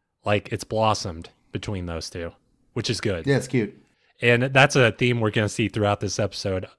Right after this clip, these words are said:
Speaker 1: These, these goofballs, the whole cast, have been interacting with each other outside the show in between season one and two,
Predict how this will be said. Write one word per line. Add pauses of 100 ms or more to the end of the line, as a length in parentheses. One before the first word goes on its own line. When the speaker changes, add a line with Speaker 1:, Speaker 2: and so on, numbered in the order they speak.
Speaker 1:
These, (120)
these
goofballs, (460)
the
whole
cast,
have
been
interacting
with
each
other (380)
outside
the
show
in
between
season
one
and
two,